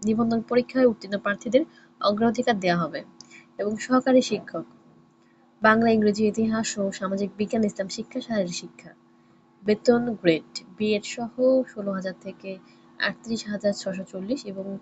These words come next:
বিএড ছাড়া সাড়ে বারো হাজার থেকে তিরিশ হাজার দুশো তিরিশ টাকা। এক্ষেত্রে স্বীকৃত বিশ্ববিদ্যালয় হতে সংশ্লিষ্ট বিষয়ে স্নাতক বা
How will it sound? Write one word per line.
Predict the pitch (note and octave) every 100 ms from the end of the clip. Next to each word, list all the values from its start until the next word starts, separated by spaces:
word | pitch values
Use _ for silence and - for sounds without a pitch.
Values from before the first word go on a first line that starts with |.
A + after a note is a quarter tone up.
| - - _
বিএড | G3+ A3 A3+
ছাড়া | - A#3+ A3 D#4 - - - -
সাড়ে | A3+ A3+
বারো | A#3+ A#3+
হাজার | B3 B3 B3+
থেকে | A#3+ - D#4
তিরিশ | B3 G#3 -
হাজার | F3 G3+ B3
দুশো | A3+ - -
তিরিশ | E3+ A#2 -
টাকা। | E2+ F2 - _ _ _ _ _ _ _ _ _ _ -
এক্ষেত্রে | A#3 C4
স্বীকৃত | C4+ C4+ C4 B3 B3+
বিশ্ববিদ্যালয় | B3 A3+ - G#3 G3+ G3+ F#3+ G3
হতে | F#3+ F3+ A#3+ C#4+
সংশ্লিষ্ট | - G3+ G3+ - B3+ -
বিষয়ে | A#3 G#3 A3
স্নাতক | - F#3+ G3
বা | F#3 F3+ F3+